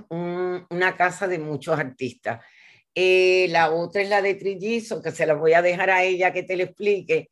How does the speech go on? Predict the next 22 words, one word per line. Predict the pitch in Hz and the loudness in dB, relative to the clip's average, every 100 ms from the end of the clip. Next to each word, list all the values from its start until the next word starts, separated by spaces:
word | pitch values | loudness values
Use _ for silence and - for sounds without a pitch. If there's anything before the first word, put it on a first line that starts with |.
| _ - _ | _ -20 _
y | - 247 254 | -6 -2 0
el | 202 175 | 0 2
arte | 185 185 226 214 | 2 0 -4 -4
como | 208 208 | -4 -2
resistencia. | 196 190 185 - 180 165 - - 208 196 170 170 156 - - - _ - | -2 -2 -2 -4 -14 -16 -6 2 2 2 0 -4 -6 -8 -20 -20 _ -4
Eh, | 180 180 180 | 2 2 2
lo | 175 175 | 4 4
afropuertorriqueño, | 170 170 - 170 170 180 185 185 202 208 208 175 170 165 | 2 -4 -6 -6 -2 -2 0 0 0 2 0 -2 -6 0
pues, | 160 165 - | 0 0 -4
en | 165 165 | -6 -4
la | |
investigación, | 165 160 156 165 156 143 175 214 | 0 0 0 0 0 0 -4 -2
yo | 202 | -2
llevo | 170 170 180 | -2 -4 -4
fácil | 175 170 175 - 190 - - _ _ | -2 0 0 0 -2 -2 -10 _ _
casi | - 175 170 185 | -4 -4 -2 -6
como | 175 180 170 | -6 -4 -4
diez | 160 170 175 196 | 0 2 2 2
años | 185 185 180 | 2 2 -2
en | 180 175 | -2 -4
esta | 170 170 | -4 -4
investigación, | 180 180 175 185 175 165 - 226 202 170 160 | -2 -2 -2 0 2 0 -2 -6 -4 -6 -10